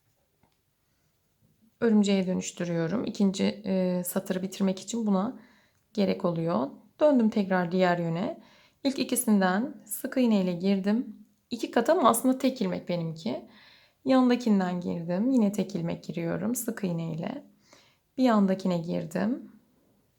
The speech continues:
Bir yandakine. Eğer dönmüşse, kendi etrafında kıvrılmışsa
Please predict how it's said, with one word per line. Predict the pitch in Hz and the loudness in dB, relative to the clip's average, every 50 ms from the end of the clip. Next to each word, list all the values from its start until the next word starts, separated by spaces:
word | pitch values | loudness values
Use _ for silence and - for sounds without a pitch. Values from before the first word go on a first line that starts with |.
| _ _ _ _ _ _ _ _ _ _ _ _ _ _ _ _ _ _ _ _ _ _ _ _ _ _ _ _ _ _ _ _ _ _ _ _ _ 302 | _ _ _ _ _ _ _ _ _ _ _ _ _ _ _ _ _ _ _ _ _ _ _ _ _ _ _ _ _ _ _ _ _ _ _ _ _ -8
Bir | 277 262 | -4 -2
yandakine. | 247 233 214 202 190 175 175 - - - 175 165 170 - - - | 0 0 2 0 0 -2 -4 -6 -6 -6 -6 -4 -4 -4 -4 -2
Eğer | - 277 285 285 277 269 254 220 | 0 2 2 4 4 2 2 4
dönmüşse, | 233 247 254 254 254 254 254 - - - - 226 220 | 4 4 4 4 4 2 0 -2 -6 -4 -2 -2 -2
kendi | 226 - 226 220 220 226 | 0 0 2 2 2 2
etrafında | 226 226 - 226 220 214 214 220 214 220 214 | 0 0 0 0 0 0 2 2 0 0 0
kıvrılmışsa | - 233 220 202 214 220 214 214 214 214 - - 196 180 196 - - | 0 -2 0 2 2 4 4 2 2 -2 -4 -2 -2 -4 -4 -4 -8